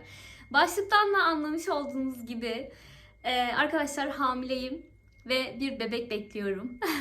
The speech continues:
<laughs> Bizim için çok heyecan verici bir şey. Bizim için çok, e, evet bir kızım var çok şükür, hamdolsun. Ama bizim için çok başka bir heyecan. Çünkü benim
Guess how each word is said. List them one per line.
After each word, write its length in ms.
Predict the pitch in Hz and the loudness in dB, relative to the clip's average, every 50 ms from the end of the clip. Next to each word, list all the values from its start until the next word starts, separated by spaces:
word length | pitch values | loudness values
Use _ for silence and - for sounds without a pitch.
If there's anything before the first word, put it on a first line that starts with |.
| 269 - 370 415 359 285 302 381 | -2 0 0 2 2 0 0 -2
<laughs> 720 | 403 - - - - - - - - - - - - - | -4 -6 -10 -12 -14 -14 -14 -16 -16 -18 -20 -18 -10 -6
Bizim 260 | 277 302 302 370 370 359 | -4 0 0 2 2 2
için 220 | 339 - 359 349 | 0 -2 -2 -4
çok 220 | - 370 349 - | -2 -2 -2 0
heyecan 400 | 302 302 285 254 277 285 285 285 | 0 0 2 2 4 2 2 2
verici 300 | 277 233 214 208 202 202 | 2 -2 -2 -4 -6 -8
bir 60 | 202 233 | -8 -8
şey. 360 | - - 226 214 220 214 220 | -8 -8 -6 -6 -6 -8 -8
Bizim 200 | 226 240 277 277 | -6 -6 -4 -4
için 280 | 285 277 - 311 294 | -4 -4 -2 -2 -2
çok, 360 | 285 - 320 311 311 - - - - _ - - - - - - | 0 0 0 0 0 -4 -12 -18 -20 _ -20 -20 -20 -20 -14 -6
e, 100 | - 233 | -4 -2
evet 340 | 226 - - 262 254 233 - | -2 0 0 -2 -2 -2 -2
bir 100 | - 285 | -2 -2
kızım 360 | - 320 262 247 302 320 311 | 0 -2 0 0 2 2 2
var 300 | 285 277 277 294 311 - | 4 4 2 2 0 -4
çok 200 | - - 247 247 | -6 -6 -6 -6
şükür, 460 | - - - 233 - 254 247 262 254 - | -6 -10 -10 -10 -8 -8 -8 -10 -10 -10
hamdolsun. 680 | - 233 226 233 226 208 208 214 208 - - 269 277 277 | -8 -8 -6 -4 -4 -4 -6 -6 -8 -8 -6 -6 -4 -4
Ama 400 | - 254 247 247 247 254 254 226 | -4 -4 -2 -2 -2 -2 -4 -6
bizim 180 | 240 233 262 262 | -8 -8 -6 -8
için 240 | 262 262 - 285 254 | -8 -6 -6 -6 -6
çok 300 | - - 294 285 - - _ - | -6 -6 -10 -10 -12 -20 _ -6
başka 420 | 202 208 269 269 - - - 285 226 | 0 2 2 2 2 -2 -4 -4 -4
bir 140 | 233 233 | -4 -8
heyecan. 480 | - - 202 196 196 196 233 247 269 277 - - | -6 -4 -4 -4 -2 -2 -2 -4 -4 -6 -8 -8
Çünkü 380 | 320 320 311 - 320 294 285 285 - - - - - - - - | -8 -8 -6 -6 -6 -6 -6 -8 -12 -18 -20 -20 -20 -20 -10 -6
benim 480 | 269 285 285 302 302 302 302 302 - | -2 -2 -2 -2 -2 -6 -8 -12 -14